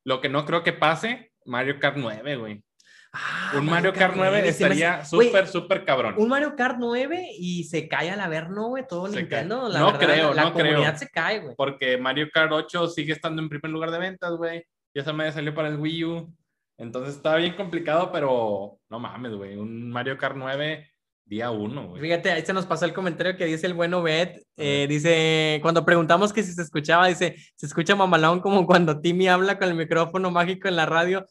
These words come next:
Speaker 2: Doble T matutino. <laughs> Ese, ese vato, la sensación, esa referencia, muy bien. Dice Erasmo, "Va a ser un espadachín". No mames, güey, esperemos que no, pero es que les vale madre, güey.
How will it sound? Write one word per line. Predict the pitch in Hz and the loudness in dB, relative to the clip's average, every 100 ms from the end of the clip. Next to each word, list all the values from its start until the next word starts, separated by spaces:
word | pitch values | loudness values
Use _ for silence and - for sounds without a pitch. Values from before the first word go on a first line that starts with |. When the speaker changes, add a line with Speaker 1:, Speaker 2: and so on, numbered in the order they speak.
| _ | _
Speaker 2:
Doble | 139 143 139 131 | 2 2 4 2
T | 143 147 | 2 2
matutino. | 139 127 127 127 127 117 - _ | 4 0 -2 -4 -4 -4 -10 _
<laughs> | - | -16
Ese, | 139 143 214 | -2 4 6
ese | 294 - 190 208 | 8 6 6 8
vato, | 214 202 233 - 247 - 233 - 240 165 175 | 8 8 4 4 2 2 -6 -6 -8 -6 -2
la | 180 | 0
sensación, | 180 180 170 170 190 214 | 0 0 0 2 2 2
esa | 220 | 2
referencia, | 208 185 185 214 214 | 2 2 2 0 0
muy | 214 | 0
bien. | 208 240 | 2 0
Dice | 233 214 | -2 0
Erasmo, | 220 226 226 247 254 - _ _ - 175 | 2 2 2 2 2 -2 _ _ 0 4
"Va | 220 | 6
a | |
ser | 220 262 | 4 2
un | 277 | 2
espadachín". | 285 277 269 226 - 233 285 254 214 - _ | 0 2 4 4 2 0 0 -2 -6 -12 _
No | 143 175 | -10 -8
mames, | 147 139 170 | -8 -4 -2
güey, | 156 151 | -2 -4
esperemos | 151 131 135 180 185 | -6 -6 -6 -6 -6
que | 156 | -8
no, | 127 120 147 | -8 -10 -6
pero | 175 | -6
es | 139 - | -6 -10
que | 127 - | -12 -12
les | 120 123 | -14 -14
vale | 117 104 | -16 -16
madre, | 120 120 117 - 120 | -16 -16 -18 -18 -18
güey. | 135 160 175 214 | -14 -12 -10 -12